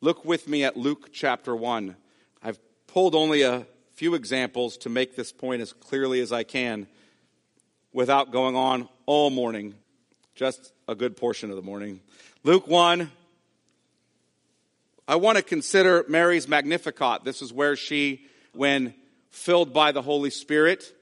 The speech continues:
prays or speaks out, even in something that is much like a song. I'm sure it could be sung.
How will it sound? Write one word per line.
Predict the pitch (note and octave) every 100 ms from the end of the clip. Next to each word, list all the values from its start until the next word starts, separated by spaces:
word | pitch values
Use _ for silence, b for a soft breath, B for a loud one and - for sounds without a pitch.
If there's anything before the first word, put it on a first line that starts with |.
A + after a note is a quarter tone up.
| _ _ _ _ _ _ _ _ _ _ _ _ _ _ _ _ _ _ _ _ _ _
prays | F3 E3+ F3+ F#3+ D3
or | B2+
speaks | - - - G3 F#3+ -
out, | D#3+ F#3 A3 - - - _ _ _ _ _ _ _ _ _ _ _ _ _ _ _ _ _ _ _ _ _ _ _ _ _ _ _ _ _
even | D3+ F3 E3
in | C#3
something | E3+ E3 - D#3+ D3 - _ _ _ _
that | C#3+ C#3
is | C3
much | D3 -
like | D3
a | B2
song. | - E3 D#3 E3 G3 G#3+ F#3 _ _ _ _ _
I'm | A2+
sure | - - D3+
it | D#3
could | D3 B2
be |
sung. | A2+ D3+ D3 F3 G3